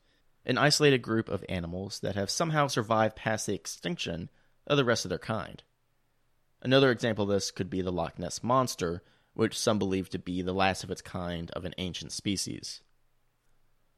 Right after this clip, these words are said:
While some of the stories of the thunderbird, as well as some paintings and descriptions of it,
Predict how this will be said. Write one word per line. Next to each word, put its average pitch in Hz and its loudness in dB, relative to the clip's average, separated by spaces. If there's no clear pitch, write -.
While 190 6
some 190 4
of 156 4
the 147 6
stories 120 4
of 113 6
the 107 4
thunderbird, 101 0
as 95 2
well 101 4
as 92 0
some 95 -2
paintings 90 -4
and 90 -4
descriptions 87 -4
of 82 0
it, - -4